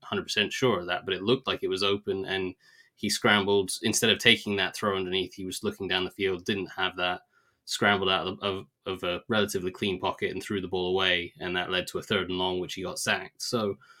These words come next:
um, a-, a-, and then, you know, there, there was, there's other plays where it,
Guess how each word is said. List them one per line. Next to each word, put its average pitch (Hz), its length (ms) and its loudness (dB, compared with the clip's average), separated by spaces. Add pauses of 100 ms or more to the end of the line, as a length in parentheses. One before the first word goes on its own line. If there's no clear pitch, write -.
(360)
um, 92 480 -2 (520)
a-, 117 60 2
a-, 110 280 2
and 104 180 4
then, 98 360 0
you 113 100 0
know, 92 160 0
there, 95 200 0
there 95 200 0
was, 92 440 0 (540)
there's 110 160 4
other 107 160 4
plays 107 360 6
where 98 240 4
it, - 440 -12